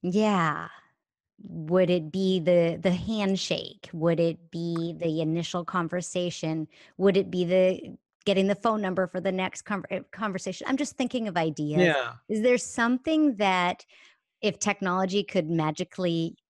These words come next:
Speaker 1: connect those two sides a little bit easier that, uh, you'd love to see?
Speaker 2: Um,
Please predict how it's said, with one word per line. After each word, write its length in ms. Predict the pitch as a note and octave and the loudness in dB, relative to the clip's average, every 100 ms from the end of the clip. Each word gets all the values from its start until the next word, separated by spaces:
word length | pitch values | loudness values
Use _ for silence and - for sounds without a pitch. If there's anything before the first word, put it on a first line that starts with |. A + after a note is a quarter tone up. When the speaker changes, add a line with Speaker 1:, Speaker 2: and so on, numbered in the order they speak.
| _ | _
Speaker 1:
connect 640 | F#3 G3 F3+ - - - - - | -2 0 0 -4 -12 -14 -10 -2
those 220 | E3+ E3+ | -2 -2
two 200 | - E3+ | -4 -4
sides 380 | - E3 E3 D#3+ | -2 -2 -2 -4
a 40 | |
little 300 | D3+ D#3 D#3+ | -8 -6 -4
bit 200 | D#3+ F3 - | -2 -2 -2
easier 600 | E3+ D3+ D3+ - D#3 D3 _ _ - | -4 -4 -4 -8 -8 -10 _ _ -8
that, 240 | D3 - - | -8 -8 -4
uh, 200 | D3+ C#3+ C#3 | -2 -2 -4
you'd 200 | - D3+ | -6 -6
love 180 | D3 D3 | -4 -8
to 100 | - | -10
see? 320 | D3 - - - _ _ _ _ | -16 -16 -20 -20 _ _ _ _
Speaker 2:
Um, 500 | E3 D#3+ D#3+ D#3+ D#3+ | 2 4 4 0 -6